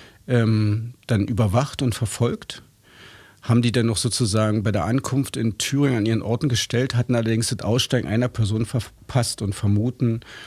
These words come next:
dass ihnen deshalb, ähm, der mögliche Sprengstoff durch die Lappen ging.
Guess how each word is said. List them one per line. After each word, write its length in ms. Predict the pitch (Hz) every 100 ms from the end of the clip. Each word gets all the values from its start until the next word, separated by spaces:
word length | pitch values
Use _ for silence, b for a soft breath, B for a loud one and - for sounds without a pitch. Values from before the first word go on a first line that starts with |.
| B
dass 260 | 135 120 104
ihnen 120 | 110
deshalb, 600 | 107 110 123 113 104 -
ähm, 580 | 120 104 104 101 98 113 - - - _ _ _ _ -
der 80 | -
mögliche 400 | 104 101 107 110
Sprengstoff 580 | 107 - 101 104 120 104
durch 200 | - -
die 100 | 113
Lappen 300 | 92 98 110
ging. 260 | 95 92